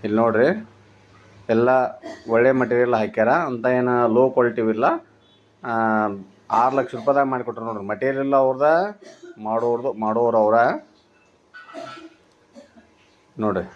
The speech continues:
ಇವೆಲ್ಲ, ಮ್, ಇದನ್ನ ತಂದು ಕೊಟ್ರಲ್ಲ, ಇವು ಏನು ಫುಡ್ ಟ್ರೇ ತಂದು ಕೊಟ್ರ, ಮತ್ತು, ಮ್, ಅದಕ್ಕೇನಂತಾರಲ್ಲ, ಆಟೋಮೆಟಿಕ್ ವಾಟರ್ದು ಇದನ್ನ ತಮ್ಮ, ತಗೊಂಡ್ ಹಾಕ್ಯಾರ.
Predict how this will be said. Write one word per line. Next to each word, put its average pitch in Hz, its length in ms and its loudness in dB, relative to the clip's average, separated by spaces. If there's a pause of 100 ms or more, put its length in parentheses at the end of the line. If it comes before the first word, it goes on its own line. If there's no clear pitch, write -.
(480)
ಇವೆಲ್ಲ, 123 600 4
ಮ್, 113 340 -4 (140)
ಇದನ್ನ 123 240 -6
ತಂದು 123 160 -4
ಕೊಟ್ರಲ್ಲ, 117 500 0
ಇವು 107 280 2
ಏನು 113 160 0
ಫುಡ್ 117 380 0
ಟ್ರೇ 123 180 6
ತಂದು 120 240 0
ಕೊಟ್ರ, 113 220 0 (760)
ಮತ್ತು, 110 240 0 (480)
ಮ್, 107 160 -4 (280)
ಅದಕ್ಕೇನಂತಾರಲ್ಲ, 107 640 -2 (1120)
ಆಟೋಮೆಟಿಕ್ 123 600 0 (220)
ವಾಟರ್ದು 113 840 2
ಇದನ್ನ 113 220 -2
ತಮ್ಮ, 113 300 -2
ತಗೊಂಡ್ 113 300 0
ಹಾಕ್ಯಾರ. 107 280 0